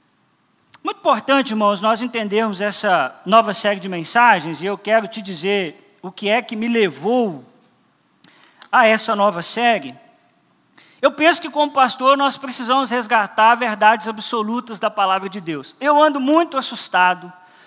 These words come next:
como é que as igrejas cristãs estão entrando num caminho de um extremo relativismo, aonde a palavra do Senhor é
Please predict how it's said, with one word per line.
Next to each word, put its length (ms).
como 320
é 160
que 100
as 160
igrejas 560
cristãs 1000
estão 460
entrando 560
num 180
caminho 680
de 260
um 140
extremo 600
relativismo, 1160
aonde 600
a 40
palavra 680
do 100
Senhor 720
é 100